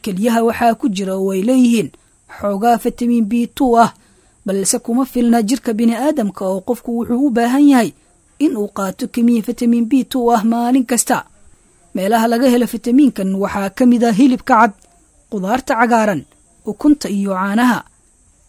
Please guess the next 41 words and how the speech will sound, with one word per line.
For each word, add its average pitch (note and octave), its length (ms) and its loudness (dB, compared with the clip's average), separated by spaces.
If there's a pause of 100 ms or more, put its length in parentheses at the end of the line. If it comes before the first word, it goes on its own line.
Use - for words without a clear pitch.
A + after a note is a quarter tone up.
(120)
Celcelis G3 400 -4
ahaan, A#3 320 0
maalinkii B3+ 480 0
wuxuu C#4+ 360 0
u D#4+ 40 -8
baahan G3+ 320 -4
yahay G3 320 -4
ilmaha A#3 260 0
sanadka B3+ 400 0
ka - 140 -4
yar A#3+ 160 0
inta A3+ 240 -6
u C4 100 -2
dhaxaysa B3+ 460 0 (420)
eber C4 300 -2
dhibic F#3+ 240 -8
saddex A#3 320 -4
ilaa A#3+ 360 2
eber B3 280 0
dhibic B3 320 0
afar B3 280 -4
milgaram, A#3+ 480 2 (520)
halka C4+ 320 -4
kuwa A#3 260 -2
ka C4+ 140 -2
sii A#3+ 240 -2
weynna B3 320 2
ay B3 80 -2
u C4+ 80 -4
baahan C#4 320 2
yihiin C4+ 320 4
inta D4 160 0
u E4+ 100 -4
dhaxaysa B3+ 460 0 (440)
eber G3 280 -6
dhibic F#3+ 280 -6
shan B3 260 0
ilaa A#3+ 340 2
eber A#3+ 240 -2
sagaal B3+ 320 -2
milgaram. A#3+ 540 2